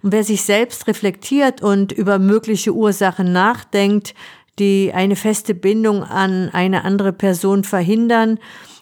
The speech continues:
kann an der Wurzel des Problems schon mal ansetzen. Ja, oft sind's zum Beispiel die Denkweisen über Beziehungen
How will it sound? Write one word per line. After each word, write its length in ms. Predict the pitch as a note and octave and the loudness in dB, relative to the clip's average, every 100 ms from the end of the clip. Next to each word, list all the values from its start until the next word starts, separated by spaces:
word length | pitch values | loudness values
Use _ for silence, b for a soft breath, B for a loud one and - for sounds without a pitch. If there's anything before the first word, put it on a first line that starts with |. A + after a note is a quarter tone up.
| - | -8
kann 300 | G3+ A3 A#3 | -2 0 2
an 180 | G#3+ G3 | 0 2
der 160 | G3+ | 2
Wurzel 380 | F3 G#3 - C4+ | 2 0 0 -2
des 140 | A#3 - | -4 -6
Problems 640 | A3 F#3+ F3+ F#3 A3+ - | -6 -2 0 0 0 -2
schon 160 | F#3+ | -2
mal 160 | F3+ G#3 | 0 0
ansetzen. 920 | D3+ G3 G#3 D3 C#3 - F3+ E3 E3 _ _ _ _ _ _ _ _ - | 0 0 0 -2 -4 -8 -6 -6 -8 _ _ _ _ _ _ _ _ -4
Ja, 180 | G#3 - | -2 0
oft 200 | C4 - | -2 -4
sind's 280 | D4+ D4+ - | -4 -4 -2
zum 120 | B3 | 0
Beispiel 640 | G3 G#3 - A3+ A3+ A3 A3 B B - | 0 0 -2 0 0 0 -4 B B -4
die 140 | A3 | -2
Denkweisen 960 | G3+ C4+ E4+ G3 F3+ E3+ F3+ E3+ F#3 F3 | 0 -2 -2 -2 0 2 0 0 -2 0
über 240 | F#3 F#3 | 0 0
Beziehungen 920 | E3+ F3 - - G#3+ G#3 G#3+ G#3 G3+ | -2 -6 -6 0 2 2 2 2 0